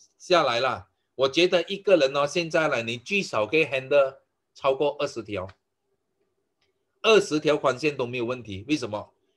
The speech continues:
因为现在都是靠 online，哦，你通过 online 哦，你要照顾五十条、一百、一百条都没有问题啊。哦，这个是，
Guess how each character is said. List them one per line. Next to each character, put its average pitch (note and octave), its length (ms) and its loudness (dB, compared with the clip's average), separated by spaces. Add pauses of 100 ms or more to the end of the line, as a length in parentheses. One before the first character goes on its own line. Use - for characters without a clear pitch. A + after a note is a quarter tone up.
因 E3 120 0
为 E3+ 120 0
现 E3 200 -6
在 D#3+ 140 0
都 C#3 140 -4
是 C#3 100 -6
靠 D3 220 -4
online， G2+ 480 -10 (520)
哦， B2 180 -2
你 B2+ 160 -8
通 D#3 280 -8
过 F3+ 200 4
online C3 420 -2
哦， B2 160 -4
你 A#2 100 -12
要 D3 160 2
照 E3 200 2
顾 E3+ 180 0
五 A#2 160 -4
十 D3 140 -10
条、 C#3 180 -2
一 D#3+ 80 -4
百、 G#2 200 -6 (180)
一 E3+ 60 0
百 G#2+ 320 -6
条 A2 200 -4
都 B2 100 -4
没 B2+ 120 -8
有 A#2+ 60 -4
问 A#2+ 160 -6
题 G2+ 200 -10
啊。 E2+ 100 -8 (500)
哦， A2+ 140 -4
这 F3+ 140 -2
个 F#3 120 2
是， - 280 -6